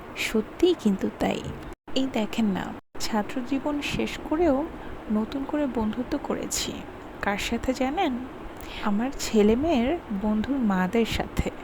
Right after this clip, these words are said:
শুনতে অবাক লাগছে, কিন্তু এটাই সত্যি জানেন। প্রথম প্রথম তো আমরা ভাবি বলেই ডাকতাম, কিন্তু এখন নাম ধরে ডাকা শুরু করেছি রীতিমতো। শুধু তাই না,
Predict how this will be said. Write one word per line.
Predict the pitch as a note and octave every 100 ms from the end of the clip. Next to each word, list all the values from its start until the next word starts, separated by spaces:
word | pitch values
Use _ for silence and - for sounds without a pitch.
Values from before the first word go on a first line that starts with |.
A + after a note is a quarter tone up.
| - - - -
শুনতে | - B3+ A#3+ -
অবাক | B3 G3+ A#3+ -
লাগছে, | D#4+ E4 - - A#3 A#3 - - - -
কিন্তু | D#4+ D#4+
এটাই | D4 A#3 C#4 E4+
সত্যি | - G3+ - F#3+
জানেন। | B3+ C#4+ B3 F4 - - - - -
প্রথম | A3 - B3
প্রথম | C4+ - D4+
তো | D#4
আমরা | E4+ F#4 F#4+
ভাবি | B3 G#3 G#3+
বলেই | A3 A3+ G3
ডাকতাম, | - - - G#2+ G#2 - - -
কিন্তু | - G#3+ G#3+ C4 A3
এখন | - - C#4 B3 C4 - - - -
নাম | G#3 G3+ G3+ A3
ধরে | C4 B3+
ডাকা | B3+ A#3 A#3
শুরু | - B3
করেছি | A#3+ B3 A3+ G#3+
রীতিমতো। | G3+ G3 G3+ F#3+ - - - -
শুধু | - - A3+ C#4 -
তাই | G3 G3+ C4
না, | D4